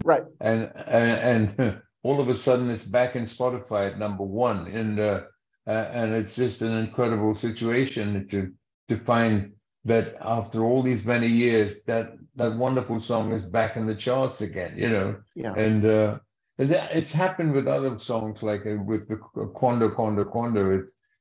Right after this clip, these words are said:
Speaker 2: it's
Speaker 1: Mm-hmm.
Speaker 2: in, uh, a-, Acad-, uh, Umbrella Academy. It's another series on T V. This is great for singers, you know, this, this
Speaker 1: Yeah.
Speaker 2: media of, uh, putting songs in, in, uh, series. Uh,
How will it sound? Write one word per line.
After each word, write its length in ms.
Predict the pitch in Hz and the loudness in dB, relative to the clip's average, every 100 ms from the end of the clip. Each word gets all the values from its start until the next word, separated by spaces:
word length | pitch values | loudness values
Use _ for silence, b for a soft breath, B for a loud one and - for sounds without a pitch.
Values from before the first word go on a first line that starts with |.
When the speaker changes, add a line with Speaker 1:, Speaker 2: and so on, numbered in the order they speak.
| _ | _
Speaker 2:
it's 240 | 113 135 | -2 2
Speaker 1:
Mm-hmm. 40 | 123 | 2
Speaker 2:
in, 180 | 113 107 | 4 4
uh, 640 | 107 104 101 - 113 113 - | 4 4 2 -2 -4 -4 -8
a-, 80 | 110 | -8
Acad-, 320 | - 123 117 | 0 2 2
uh, 560 | 101 110 107 101 101 - | -2 -2 0 0 -2 -2
Umbrella 500 | 117 113 127 123 113 | -2 2 2 4 0
Academy. 600 | 95 117 110 101 90 90 | 0 0 0 -2 -4 -6
It's 220 | 92 - | -8 -8
another 540 | 104 107 104 101 - - _ _ | -4 0 0 0 -4 -14 _ _
series 460 | - 131 120 110 | 0 2 4 2
on 200 | 104 101 98 | 2 0 -2
T 160 | 107 | -4
V. 200 | 95 95 - | -4 -6 -2
This 240 | 214 190 | 0 0
is 160 | 185 127 | -2 2
great 300 | 156 185 - | 4 4 2
for 100 | 131 | 0
singers, 520 | - 135 120 90 76 | 2 2 2 0 -2
you 60 | 104 | -4
know, 200 | 104 98 | 0 0
this, 300 | 107 - - _ _ - | -2 -6 -20 _ _ -4
this 160 | 117 | -4
Speaker 1:
Yeah. 80 | 104 | 2
Speaker 2:
media 520 | 131 127 113 95 98 | 4 4 4 4 2
of, 240 | 110 98 104 | -2 -2 0
uh, 120 | 101 | -2
putting 360 | 101 120 110 104 | -2 -2 0 -2
songs 440 | - 107 104 104 | -2 -2 -2 -2
in, 200 | 98 92 | -2 -2
in, 360 | - 101 92 90 | -4 -2 -2 0
uh, 260 | 87 82 | -2 -2
series. 600 | 82 113 107 95 - 73 _ _ _ _ _ - | -4 2 2 2 -2 -6 _ _ _ _ _ -2
Uh, 460 | 107 104 104 107 | 2 2 0 -2